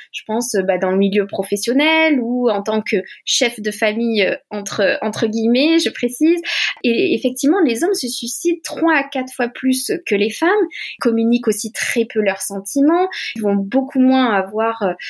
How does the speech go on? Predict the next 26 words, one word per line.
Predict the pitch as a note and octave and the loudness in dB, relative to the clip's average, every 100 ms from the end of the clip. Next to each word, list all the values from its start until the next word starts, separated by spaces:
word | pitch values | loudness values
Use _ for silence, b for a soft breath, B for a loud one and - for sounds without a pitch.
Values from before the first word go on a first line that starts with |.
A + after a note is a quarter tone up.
| B B | B B
beaucoup | A#3 A#3+ | -10 -4
moins | C4 B3+ | -2 0
se | B3+ G#3+ | -2 -2
faire, | A3 G#3+ | -4 0
euh, | F#3 F#3 | 0 2
soigner, | - A#3+ A3+ A#3+ A#3+ A3 | 0 0 0 2 4 4
euh, | F#3 | 2
que | F#3 | 0
les | G3 G3+ | -2 0
femmes, | E4+ E4+ F4 | 2 4 4
s'écouter, | D#4 - G#3 - A#3+ - E4 E4+ D#4 | 2 0 -6 -12 -8 0 2 4 2
et | - | 0
cetera. | A3+ G#3+ G#3+ A#3 F4+ - B B A#3 | -6 -4 -2 -2 -4 -6 B B -4
Donc, | |
je | A3+ - | -2 0
pense | F#4+ - | 0 0
qu'effectivement, | B3+ A#3+ - D4+ F#4 | -4 -6 -2 2 4
il | B3+ | 2
est | G3+ - | 0 -4
important | - F4+ D#4 C4 - D#4 A4+ B B B | -2 0 0 -2 -2 -2 -2 B B B
que | - | 0
les | A#3 A#3+ | 2 2
hommes | D#4 D4 | 2 0
prennent | C4+ D#4+ D#4 | 0 2 2
conscience | D4+ C4+ C4 C4+ C4 - | 2 -2 0 0 0 -2
que | - G3+ F#3 | -2 -2 -2